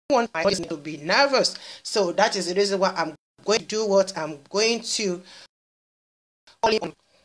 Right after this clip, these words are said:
Uh, maybe it's the network from the area. Maybe it's the network, because sometimes, uh, the network, uh, ok, wọ́n ní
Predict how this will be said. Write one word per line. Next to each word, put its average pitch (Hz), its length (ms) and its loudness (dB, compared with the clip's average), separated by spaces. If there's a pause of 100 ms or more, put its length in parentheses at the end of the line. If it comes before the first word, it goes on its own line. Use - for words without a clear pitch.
(340)
Uh, 175 340 4 (120)
maybe 262 260 2
it's 208 180 2
the 175 140 -2
network 185 480 0
from 156 220 -4
the 156 240 -8
area. 151 380 -8
Maybe 185 260 -4
it's 156 100 -6
the 151 100 -10
network, 170 380 -2
because 180 260 -2
sometimes, 208 640 0 (680)
uh, 180 280 0
the 165 140 -4
network, 196 600 2 (720)
uh, 160 640 -4 (2000)
ok, 294 240 0 (560)
wọ́n 302 200 4
ní 349 140 6